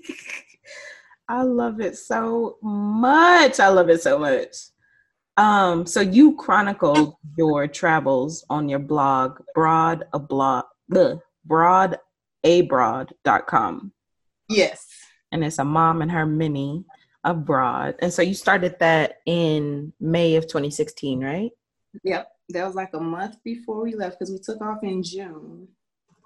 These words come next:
Speaker 1: And so that was a whole year that you and your daughter spent going hither and whither and thither.
Speaker 2: Yeah. And
Speaker 1: <laughs>
Speaker 2: I'm, I'm a Virgo, so I have to plan everything. It's
Speaker 1: Yeah.
Speaker 2: very difficult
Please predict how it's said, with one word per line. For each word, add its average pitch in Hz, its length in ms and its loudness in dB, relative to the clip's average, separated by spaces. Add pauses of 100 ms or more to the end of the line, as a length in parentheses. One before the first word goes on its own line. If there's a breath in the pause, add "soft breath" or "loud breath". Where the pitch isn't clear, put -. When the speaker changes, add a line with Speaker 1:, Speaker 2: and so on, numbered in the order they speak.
(1160 soft breath)
Speaker 1:
And 160 120 -2
so 180 220 4
that 185 180 2
was 175 180 0
a 170 80 2
whole 190 380 0
year 170 420 2
that 147 140 -4
you 151 220 -4
and 147 80 -6
your 147 100 -6
daughter 147 300 -6
spent 143 500 -8 (1000)
going 147 260 -4
hither 160 540 2
and 147 180 -8
whither 151 280 0
and 139 180 -4
thither. 139 460 -4 (500)
Speaker 2:
Yeah. 180 440 0 (120)
And 220 260 4 (120)
Speaker 1:
<laughs> - 140 -2
Speaker 2:
I'm, 320 300 2
I'm - 160 -4 (160)
a 277 100 -6
Virgo, 277 420 0
so 269 160 -10
I 254 160 -4 (100)
have 247 260 -8
to 190 80 -12
plan 269 420 -6
everything. 269 480 -10
It's 226 180 -14
Speaker 1:
Yeah. 285 160 0
Speaker 2:
very 233 240 -6
difficult - 360 -12